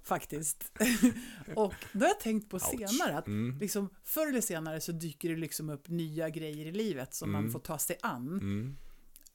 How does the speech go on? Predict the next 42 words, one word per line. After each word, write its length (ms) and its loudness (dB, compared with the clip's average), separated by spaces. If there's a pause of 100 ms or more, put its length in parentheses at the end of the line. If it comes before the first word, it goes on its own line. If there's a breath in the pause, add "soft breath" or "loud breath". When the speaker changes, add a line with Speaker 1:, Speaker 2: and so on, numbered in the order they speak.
Speaker 1:
Och 140 4
min 220 6
strategi 540 2
har 100 0
ju 60 0
varit 360 -2
att 260 -6 (1400)
om 140 0
det 40 -2
inte 220 -4
går 260 0
riktigt 200 -6
som 80 -6
man 80 -2
har 60 -4
tänkt 300 0
sig, 360 -8
då 80 -10
är 40 -4
det 60 0
Speaker 2:
Mm. 100 0
Speaker 1:
bara 120 -6
att 80 -12
öka. 300 -8 (680)
Speaker 2:
Okej. 360 -4 (540 soft breath)
Speaker 1:
Och 360 0
om 140 2
det 60 0
fortfarande 380 0
inte 180 -2
går 160 -2
som 100 -10
man 100 -2
har 80 -2
tänkt 300 -4
sig, 100 -6
då 120 -4
är 20 0
det 60 -2
bara 160 0
att 180 -4
öka. 240 -6